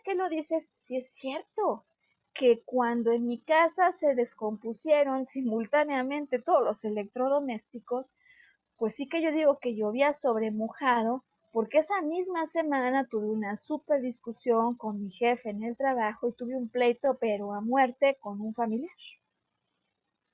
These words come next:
Qué importante hoy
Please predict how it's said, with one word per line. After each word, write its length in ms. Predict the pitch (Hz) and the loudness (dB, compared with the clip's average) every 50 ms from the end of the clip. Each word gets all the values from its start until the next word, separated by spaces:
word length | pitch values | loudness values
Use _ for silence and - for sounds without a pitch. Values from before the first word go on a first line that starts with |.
| _ _ _ _ _ _ _ _ _ _ _ _ _ _ _ _ _ | _ _ _ _ _ _ _ _ _ _ _ _ _ _ _ _ _
Qué 180 | - 370 370 392 - - _ _ - | 2 4 4 4 4 2 _ _ -6
importante 1080 | - 277 254 226 - - 202 220 - - - - 294 277 254 247 226 - - 196 170 _ _ _ _ _ _ | -4 -4 -4 -2 -2 -2 -2 -2 -2 -4 -2 0 2 2 2 0 -2 -4 -8 -14 -14 _ _ _ _ _ _
hoy 360 | - 262 254 247 269 302 320 | 2 4 4 4 2 0 -6